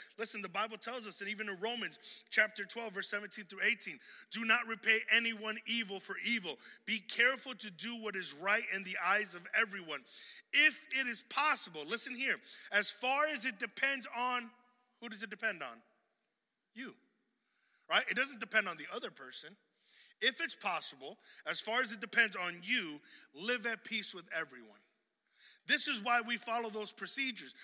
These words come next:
because I'm trying to live at peace with you, and I'm doing everything I can on my power to do that. I can't do anything more than all I can do. So as far as it depends on me, I tried.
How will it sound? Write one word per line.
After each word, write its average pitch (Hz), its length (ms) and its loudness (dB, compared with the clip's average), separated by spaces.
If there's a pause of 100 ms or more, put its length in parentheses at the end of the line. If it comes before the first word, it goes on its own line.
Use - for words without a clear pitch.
(160)
because 208 360 2 (120)
I'm 269 480 4 (120)
trying 254 400 2
to 240 120 0
live 220 180 0
at 196 220 2
peace 262 320 -4
with 165 180 -12
you, 127 140 -12 (560)
and 180 120 6
I'm 254 140 6
doing 240 200 0
everything 254 440 6
I 240 80 6
can 247 340 0
on 196 220 -2
my 226 360 4
power 160 420 0
to - 160 -10
do 247 260 -4
that. 147 180 -2 (400)
I 262 160 12
can't 262 340 2
do 262 180 -4
anything 247 500 2
more 233 260 0
than 214 140 -4
all 226 300 2
I 214 140 6
can 214 240 -8
do. 269 220 -4 (640)
So 226 200 0
as 220 100 0
far 302 280 4
as 254 100 -2
it 254 80 -8
depends 247 380 0
on 233 160 -2
me, 277 260 0
I 226 160 4
tried. 233 540 2